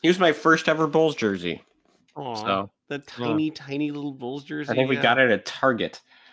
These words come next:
Speaker 2: <laughs> Ayo, Jordan, Rose, and Ben Gordon. Okay, now, Alex Caruso.
Speaker 1: Oh my, it, I just shut up.
Speaker 2: No, <laughs> it's, I love stuff like this.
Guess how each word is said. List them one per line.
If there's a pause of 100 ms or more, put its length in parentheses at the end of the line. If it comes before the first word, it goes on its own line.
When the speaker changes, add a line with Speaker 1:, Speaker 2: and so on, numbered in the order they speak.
(240)
Speaker 2:
<laughs>
Ayo,
Jordan,
Rose,
and
Ben
Gordon.
Okay,
now, (840)
Alex
Caruso. (540)
Speaker 1:
Oh
my, (100)
it, (100)
I
just
shut (340)
up.
Speaker 2:
No,
<laughs>
it's, (200)
I
love
stuff
like
this.